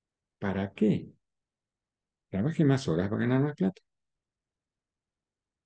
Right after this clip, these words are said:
Y yo le quería explicar, pero no había lo que explicarle. Entonces uno piensa que, a ver, la tefilá, uy,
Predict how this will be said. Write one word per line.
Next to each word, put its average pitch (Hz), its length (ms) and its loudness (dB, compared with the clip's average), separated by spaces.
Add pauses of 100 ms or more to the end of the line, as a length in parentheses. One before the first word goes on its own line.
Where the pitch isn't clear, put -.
(1600)
Y 110 800 0 (100)
yo - 540 0
le 156 100 6
quería 147 200 4
explicar, - 480 0
pero - 320 -2 (1500)
no 104 200 2
había 143 200 6
lo 98 120 2
que - 80 -10
explicarle. - 520 -16 (2000)
Entonces 185 180 2
uno 196 160 8
piensa 175 360 10
que, 156 340 8 (360)
a 120 120 2
ver, 110 280 6
la 113 140 0
tefilá, 135 580 2
uy, 127 380 2